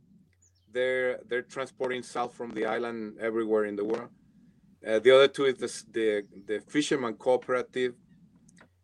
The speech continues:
They, of course, they have, uh, big money products like abalone and lobster. So they're, they're pretty strong economically. And now the ecotourism or the sport fishing companies that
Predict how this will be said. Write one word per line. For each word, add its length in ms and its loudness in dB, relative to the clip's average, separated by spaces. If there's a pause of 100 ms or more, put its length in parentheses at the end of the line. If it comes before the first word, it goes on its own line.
(100)
They, 440 4
of 180 -2
course, 180 4
they 140 2
have, 320 0
uh, 300 -4 (120)
big 180 -2
money 340 6
products 600 0
like 260 -8
abalone 460 -2
and 160 -8
lobster. 500 -4 (840)
So 160 -8
they're, 240 0 (100)
they're 160 -2
pretty 300 -2
strong 460 -4 (520)
economically. 800 -2 (400)
And 580 0
now 200 6
the 160 4
ecotourism 880 0
or 160 -2
the 240 2
sport 360 6
fishing 420 -2
companies 580 -6
that 200 -4